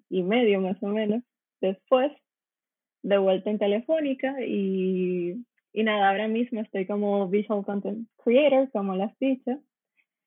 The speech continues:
que bueno, aunque estoy en España, sí, aquí también los nombres de muchos puestos están en inglés.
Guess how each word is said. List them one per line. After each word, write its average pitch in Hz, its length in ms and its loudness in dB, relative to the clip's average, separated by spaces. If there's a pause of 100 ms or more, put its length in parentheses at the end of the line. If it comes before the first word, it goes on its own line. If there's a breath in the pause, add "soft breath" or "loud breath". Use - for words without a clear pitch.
(160)
que 220 260 4
bueno, 226 240 2
aunque 214 200 -4
estoy 226 320 0
en 240 80 2
España, 240 560 0
sí, 185 120 -2
aquí 185 220 -4
también 196 720 0
los 190 200 -2
nombres 196 440 2
de 196 260 4
muchos 196 320 0 (100)
puestos 202 400 -4 (300)
están 190 300 -4
en 190 180 0
inglés. 226 420 4